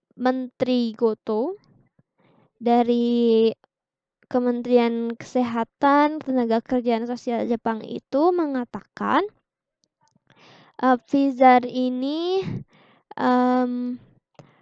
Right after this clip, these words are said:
berjanji, eh, menjanjikan untuk membeli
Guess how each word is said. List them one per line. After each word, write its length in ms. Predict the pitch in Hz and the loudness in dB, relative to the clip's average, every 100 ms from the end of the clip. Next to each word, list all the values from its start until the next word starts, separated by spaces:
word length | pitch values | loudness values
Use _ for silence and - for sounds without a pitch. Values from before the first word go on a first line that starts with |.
| _ _ - | _ _ -6
berjanji, 880 | 262 262 247 269 262 254 285 330 320 | -4 -4 -2 -2 -2 -2 2 2 0
eh, 680 | - - 262 254 240 240 240 - _ _ _ _ _ _ _ _ - | -6 -2 0 2 2 0 -2 -6 _ _ _ _ _ _ _ _ -4
menjanjikan 960 | 262 269 269 277 262 247 - 269 285 | -2 4 4 4 2 -4 2 4 4
untuk 320 | 262 262 254 - | 0 -2 -4 -2
membeli 720 | 247 240 233 214 220 311 381 | -4 -2 0 0 4 4 4